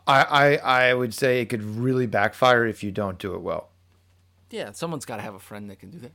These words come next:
Speaker 2: right? Uh, but I, I mean
Speaker 1: But these young ki-, I mean, a young generation should be able to knock out video, no problem, right? Like, that's, they grew up on that. We just didn't. We grew up on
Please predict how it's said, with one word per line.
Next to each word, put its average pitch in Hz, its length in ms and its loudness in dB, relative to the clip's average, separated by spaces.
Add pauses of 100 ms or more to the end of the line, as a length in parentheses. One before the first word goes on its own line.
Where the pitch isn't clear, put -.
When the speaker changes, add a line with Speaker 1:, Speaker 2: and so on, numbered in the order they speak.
Speaker 2:
right? 185 240 -4
Uh, 170 80 -8
but 208 140 0
I, 196 180 -2
I 190 40 -8
mean 175 260 -8 (300)
Speaker 1:
But 220 180 8
these 202 220 4
young 226 200 6
ki-, 185 140 4
I 185 40 8
mean, 156 280 6
a 160 80 6
young 151 260 6
generation 127 400 4
should 107 120 -4
be 127 60 4
able 120 100 4
to 113 60 -4
knock 120 240 2
out 110 140 4
video, 117 240 -2
no 104 160 -2
problem, 107 480 0
right? 104 140 -6
Like, 107 160 -4
that's, 107 280 -4
they 120 140 -2
grew 127 200 4
up 202 120 4
on 98 140 -10
that. - 220 -18
We 127 240 -4
just 113 260 -6
didn't. 127 340 -2
We 110 140 -8
grew 113 200 -2
up 110 180 2
on 101 340 -4